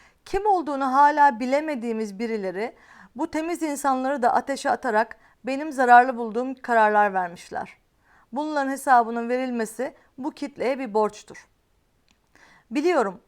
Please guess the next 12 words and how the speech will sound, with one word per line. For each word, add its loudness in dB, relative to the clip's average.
insanın -6
güvendiği 0
ve -2
bir -4
şeyin -4
farklı 0
yüzleri -4
olduğunu -4
kabul -6
etmesi, -8
fark 2
etmesi -8